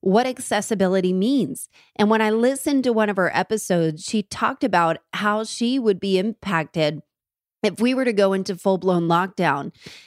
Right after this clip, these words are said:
And it was mind-blowing, and I've been so excited to share this particular episode with you. And before we get into my chat, I hope that you will subscribe to the Bright This Way podcast, like, right now.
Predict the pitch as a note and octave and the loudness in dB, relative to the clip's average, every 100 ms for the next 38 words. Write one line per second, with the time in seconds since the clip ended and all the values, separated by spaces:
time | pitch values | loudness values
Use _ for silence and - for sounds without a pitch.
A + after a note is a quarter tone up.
0 | _ A3+ C4 D#4+ C4 A#3 A3 C4+ A3+ F#3+ | _ 0 0 -2 0 2 2 2 2 2
1 | E3 D#3+ E3 D3 G#3 G#3+ A3+ - B3 B3 | 2 0 -2 0 0 0 -2 0 0 0
2 | B3+ - A3 G#3+ G3 G3+ F#3 G#3 F3+ E3+ | -2 -2 0 0 -2 -4 -2 0 2 0
3 | D#3 E3 A3 A#3+ - G#3+ G#3+ G#3+ G3 F3 | 0 0 0 0 -4 -4 -4 -2 0 0
4 | - F3+ F#3+ - E3+ D#3 D#3+ G3+ D4 A#3+ | 0 -2 -2 -2 -2 0 -2 0 0 0
5 | - _ - - - _ A3+ A3+ A3 C#4 | -4 _ -20 -20 -20 _ 2 2 0 0
6 | D#4 E4+ A#3+ A3 G#3 F#3+ F#3 F3+ - F#3 | 0 0 0 0 0 0 0 0 -4 -2
7 | F3+ D3+ - G3+ G#3+ G#3+ B3+ C#4 D4 - | 0 0 0 0 0 -2 -2 -2 -2 -2
8 | A3 G#3 G#3+ G#3 F#3+ G#3 E3 - F#3 F#3 | -4 -2 -2 -2 -2 -6 -8 -2 0 0
9 | F#3 - F3+ D#3+ C3 F3+ A3 - G#3+ - | -2 -6 -4 -4 0 0 0 0 -2 0
10 | G3+ F3+ - F3+ F#3+ - - A#3+ A#3+ C#4+ | 0 0 -2 0 2 0 -6 0 0 -2
11 | - _ - - - - F3+ E3 D#3 D#3 | -8 _ -20 -20 -14 -2 2 2 0 -6
12 | F3+ D#3+ F3 G#3 F3+ E3+ F3 A3 E4 | -2 2 2 0 0 2 2 2 -2